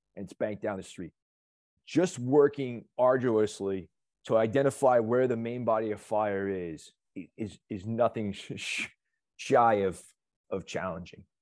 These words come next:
Now, God forbid, at that particular fire, a member loses his, his life. Everyone who's,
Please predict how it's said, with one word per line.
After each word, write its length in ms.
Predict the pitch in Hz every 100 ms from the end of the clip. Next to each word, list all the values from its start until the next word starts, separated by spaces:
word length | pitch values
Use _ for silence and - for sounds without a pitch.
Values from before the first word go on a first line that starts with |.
| _ _ _ _ _ -
Now, 100 | 104
God 240 | - 151 156
forbid, 380 | 160 113 151 147
at 120 | -
that 180 | 131 -
particular 500 | 135 147 139 131 123
fire, 640 | - 151 147 127 120 104 _ _ _
a 60 | 113
member 380 | 120 139 131 123
loses 480 | 131 131 117 117 -
his, 260 | 113 101 - _ -
his 200 | 110 104
life. 400 | 127 151 131 - _ _ _
Everyone 560 | 131 156 185 175 165 156
who's, 460 | 151 143 117 -